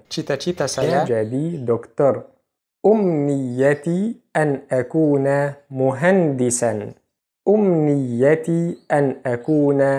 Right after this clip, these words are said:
عالما. طيب. الآن السؤال،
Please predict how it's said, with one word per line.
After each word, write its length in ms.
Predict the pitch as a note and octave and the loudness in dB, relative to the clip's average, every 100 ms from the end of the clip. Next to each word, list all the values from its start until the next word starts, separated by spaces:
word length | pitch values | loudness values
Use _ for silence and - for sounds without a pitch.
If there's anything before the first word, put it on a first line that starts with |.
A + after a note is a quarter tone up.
| C#3 _ _ _ | -4 _ _ _
عالما. 840 | A#2+ B2+ F3 G3 F3+ C#3+ A#2+ A2 G2 A2+ - _ _ _ _ _ _ | -2 2 4 4 6 4 2 -2 -6 -12 -18 _ _ _ _ _ _
طيب. 400 | C3+ G#2 - - _ _ _ _ _ _ _ _ _ _ F3 | -2 -2 -8 -18 _ _ _ _ _ _ _ _ _ _ 2
الآن 600 | F#3+ F#3+ A3+ G#3+ D3 A#2+ A#2 _ | 2 2 2 2 2 0 -8 _
السؤال، 960 | F3+ F3+ - C#3 B2 B2 C#3+ F#3+ B3 | -2 -2 -2 0 2 2 2 2 -2